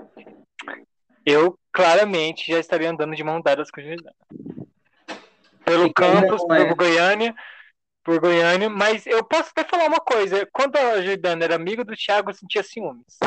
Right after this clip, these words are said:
Speaker 2: O que mostra o que é, a Jordana, é pra quem, né, pro público, pro Brasil inteiro que tá ouvindo a gente,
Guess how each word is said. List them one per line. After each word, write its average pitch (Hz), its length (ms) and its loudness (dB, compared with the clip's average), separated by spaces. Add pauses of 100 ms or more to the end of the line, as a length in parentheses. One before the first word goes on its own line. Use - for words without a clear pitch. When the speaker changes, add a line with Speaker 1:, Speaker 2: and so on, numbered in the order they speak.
(1500)
Speaker 2:
O 185 140 6
que 196 160 0
mostra 180 600 6
o 180 120 2
que 190 540 4
é, 160 240 4
a 170 120 2
Jordana, 175 640 -2
é 143 80 -2
pra 160 160 0
quem, 147 720 -2
né, 131 220 4
pro - 220 0
público, 165 600 0
pro 175 160 2
Brasil 156 480 4
inteiro 165 360 0
que - 80 -10
tá 160 100 2
ouvindo 139 220 0
a 139 160 -2
gente, - 360 -4